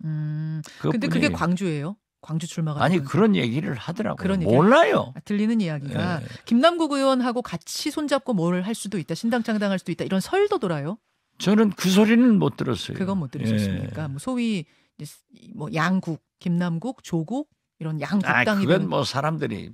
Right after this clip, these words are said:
Speaker 2: 갖다 붙였겠죠.
Speaker 1: 갖다 붙이기 좋아하는
Speaker 2: 같은
Speaker 1: 말입니까?
Speaker 2: 느베다, 조국 느베다, 김남국 느베다, 민주당을 퐁당 넣고 싶은 사람들의
Speaker 1: <laughs>
Speaker 2: 소망이겠죠.
Speaker 1: 아,
Speaker 2: 예.
Speaker 1: 그 나온다고 한다면 조국 전 장관 뭐 나오라고 하시겠습니까? 아니면 좀 말리고 싶으십니까?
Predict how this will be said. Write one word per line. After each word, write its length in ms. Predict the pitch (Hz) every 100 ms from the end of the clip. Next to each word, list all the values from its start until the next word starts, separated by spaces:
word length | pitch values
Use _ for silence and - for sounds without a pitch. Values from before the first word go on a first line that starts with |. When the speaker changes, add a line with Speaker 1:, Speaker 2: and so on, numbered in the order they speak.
| -
Speaker 2:
갖다 240 | - 113 147
붙였겠죠. 500 | - 110 120 - 143
Speaker 1:
갖다 140 | 247
붙이기 300 | - - 190 208
좋아하는 300 | 165 180 196
Speaker 2:
같은 260 | 165 160 131
Speaker 1:
말입니까? 220 | 147 160
Speaker 2:
느베다, 280 | 143 117 -
조국 320 | - 151 156 139
느베다, 560 | 120 131 143 117 92 - - _
김남국 600 | - 147 156 143 127 92
느베다, 400 | 104 127 139 117 104
민주당을 440 | 143 143 143 120 110
퐁당 380 | - 165 160 123
넣고 260 | 143 170
싶은 300 | 151 - 131
사람들의 640 | 117 143 147 135 127 113 -
Speaker 1:
<laughs> 400 | 185 - - 175
Speaker 2:
소망이겠죠. 800 | 165 202 240 226 160 117 - -
Speaker 1:
아, 260 | 160 156 151
Speaker 2:
예. 260 | - - -
Speaker 1:
그 80 | 311
나온다고 560 | 202 247 392 370 339
한다면 420 | 339 339 320 311 311
조국 240 | 240 233
전 140 | 262
장관 680 | 240 240 226 220 220 214 208
뭐 280 | 175 180 175
나오라고 480 | - 185 247 262 240
하시겠습니까? 640 | 285 330 339 - 254 247
아니면 240 | 247 226 269
좀 100 | 269
말리고 320 | 175 175 185
싶으십니까? 580 | - - - 151 -